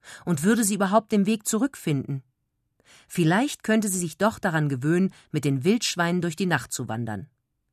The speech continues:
In ihren alten Stall wollte sie auf keinen Fall zurück, auch wenn es dort warm war und es immer genügend Futter gab.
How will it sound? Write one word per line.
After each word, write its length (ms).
In 100
ihren 220
alten 320
Stall 400
wollte 220
sie 160
auf 180
keinen 380
Fall 240
zurück, 360
auch 280
wenn 120
es 120
dort 220
warm 360
war 240
und 140
es 120
immer 300
genügend 400
Futter 280
gab. 320